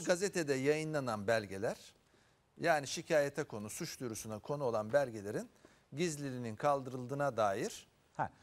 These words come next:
Speaker 1: bir
Speaker 2: zaten
Speaker 1: genel
Speaker 2: gizli değildir
Speaker 1: Evet.
Speaker 2: diyorsunuz. O yüzden.
Speaker 1: Evet.
Speaker 2: Ve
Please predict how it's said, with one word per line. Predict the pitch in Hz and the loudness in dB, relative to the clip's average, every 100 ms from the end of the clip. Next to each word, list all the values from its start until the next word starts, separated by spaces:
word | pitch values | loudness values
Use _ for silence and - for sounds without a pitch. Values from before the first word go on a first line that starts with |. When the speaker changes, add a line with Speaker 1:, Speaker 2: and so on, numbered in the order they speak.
| _ | _
Speaker 1:
bir | 196 196 | -2 -2
Speaker 2:
zaten | 95 147 180 208 | 6 6 8 4
Speaker 1:
genel | 156 | 6
Speaker 2:
gizli | 165 127 151 | 4 4 6
değildir | 151 156 143 131 | 8 8 6 4
Speaker 1:
Evet. | 101 | 4
Speaker 2:
diyorsunuz. | 110 180 101 95 - | 2 2 0 -6 2
O | 135 | 6
yüzden. | 160 127 95 82 | 6 6 2 -2
Speaker 1:
Evet. | 127 165 143 | 2 2 2
Speaker 2:
Ve | - - | -6 -8